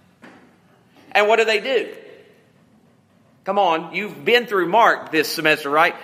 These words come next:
What did, what did they do? They told, went and told everyone. They were told to tell no one. They go and tell everyone. And here the women are told to go and tell, and they tell no one.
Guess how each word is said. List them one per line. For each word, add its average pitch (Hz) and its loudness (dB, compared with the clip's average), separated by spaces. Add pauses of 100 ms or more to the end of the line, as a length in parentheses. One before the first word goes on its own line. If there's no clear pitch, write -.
(180)
What 214 6
did, 233 0
what 226 4
did 247 2
they 220 2
do? 214 0 (1000)
They 202 4
told, 214 2
went 254 4
and 254 -6
told 254 4
everyone. 339 4 (540)
They 247 6
were 247 4
told 294 4
to 320 -2
tell 262 2
no 240 2
one. 190 0 (320)
They 226 4
go 302 4
and 294 -4
tell 226 2
everyone. 170 0 (220)
And 233 2
here 294 0
the 330 0
women 277 0
are 226 0
told 247 2
to 190 0
go 311 4
and 254 -4
tell, 196 4
and 226 0
they 277 4
tell 277 4
no 349 2
one. 349 -2